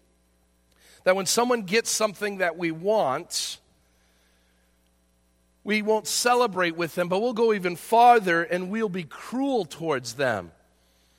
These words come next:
This last week, my, uh, middle son Joshua, uh, has a phone, and, uh, uh, not a phone as you would think. He's too young for that. He'll be twenty-five before he has a cell phone. But,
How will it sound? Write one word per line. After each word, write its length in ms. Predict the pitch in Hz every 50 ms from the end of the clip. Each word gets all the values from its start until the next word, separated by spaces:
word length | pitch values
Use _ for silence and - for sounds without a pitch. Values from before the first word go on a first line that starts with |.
| _ _ - _
This 320 | - 175 175 202 190 - -
last 320 | 202 196 185 175 - -
week, 400 | 196 214 220 214 190 - - 175
my, 380 | 185 180 170 170 170 170 165 165
uh, 540 | 160 160 160 160 160 160 156 156 156 160 180
middle 280 | 190 185 208 208 202 180
son 300 | - - 190 185 180 175
Joshua, 720 | 160 170 185 185 185 180 - - 196 180 165 160 151 139 - - - - - _ _ -
uh, 560 | 156 147 147 143 139 139 139 135 135 135 131 -
has 320 | - - 170 170 170 - 165
a 40 | 151
phone, 600 | - - 220 220 214 202 185 165 156 151 160 165 - 160
and, 460 | 156 151 151 151 147 147 143 135 160
uh, 300 | 151 147 147 147 143 - - - - - _ _ -
uh, 120 | 156 123
not 300 | 110 147 156 156 151 156
a 20 | 147
phone 320 | - - 156 147 143 139
as 180 | 135 123 113 123
you 120 | 135 135
would 160 | 131 123 113
think. 240 | - - 120 127 131
He's 120 | 131 117 -
too 160 | - - 135
young 300 | 127 117 120 120 120 117
for 180 | - - 117
that. 220 | 107 107 107 117 123
He'll 80 | 127
be 120 | 120 123 110
twenty-five 600 | - - 139 127 123 113 - 123 113 107 110 110
before 280 | 113 104 - - 113
he 60 | 110 107
has 120 | 107 110
a 60 | 113
cell 260 | - - 123 113 104
phone. 260 | - - 120 117 117 120
But, 260 | 131 143 139 131